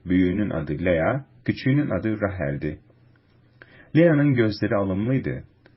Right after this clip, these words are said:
Rahel ise boyu bosu yerinde güzel bir kızdı. Yakup Rahel'e aşıktı. Laban'a, "Küçük kızın Rahel için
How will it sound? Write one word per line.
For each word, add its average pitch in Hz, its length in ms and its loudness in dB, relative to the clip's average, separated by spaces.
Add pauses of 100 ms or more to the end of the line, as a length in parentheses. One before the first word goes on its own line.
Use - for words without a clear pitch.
(120)
Rahel 104 300 4
ise 131 520 -2 (180)
boyu 107 280 2
bosu 87 260 -6
yerinde 80 380 -2
güzel 92 400 0
bir 73 100 -6
kızdı. 69 500 -8 (840)
Yakup 131 600 2
Rahel'e 131 340 4
aşıktı. 85 720 -4 (640)
Laban'a, 95 540 2 (540)
"Küçük - 340 -4
kızın 123 320 2
Rahel 127 280 6
için 127 320 -2